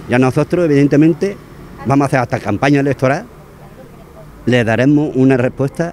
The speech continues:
a lo que hoy no nos quieren responder absolutamente nadie, ellos.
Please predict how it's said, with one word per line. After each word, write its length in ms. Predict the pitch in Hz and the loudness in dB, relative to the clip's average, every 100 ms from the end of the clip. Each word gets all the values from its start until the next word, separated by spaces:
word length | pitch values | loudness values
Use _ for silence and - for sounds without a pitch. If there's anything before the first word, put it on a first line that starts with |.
| - - | -10 -8
a 100 | 101 | -4
lo 160 | 107 | -2
que 160 | 110 123 | 0 2
hoy 120 | 160 | 2
no 100 | 135 | 2
nos 140 | 131 | 0
quieren 240 | 135 135 127 | 0 0 0
responder 440 | 120 - 117 120 | -2 -2 0 0
absolutamente 560 | 127 113 110 113 110 113 | 0 -2 0 -2 0 -2
nadie, 340 | 95 82 80 - - - - - - - | -4 -6 -8 -10 -20 -20 -20 -20 -20 -6
ellos. 260 | 113 80 | -6 -6